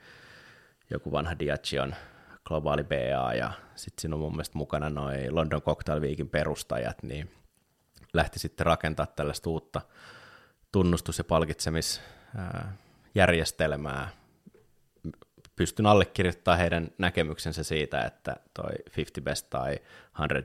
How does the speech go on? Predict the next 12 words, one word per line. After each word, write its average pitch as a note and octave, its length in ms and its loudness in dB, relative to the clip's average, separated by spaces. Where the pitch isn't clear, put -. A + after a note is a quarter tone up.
best, D2 220 -4
miksi D2 220 -8
sitä - 180 -8
pitäisi D2 240 -4
sanoakaan, C#2+ 500 -6
niin C#2 80 -4
se D2 80 -10
rupeaa C#2+ 280 -4
ehkä - 200 -8
olemaan B1+ 220 -6
vähän E2 200 -6
vanhanaikainen D#2 680 4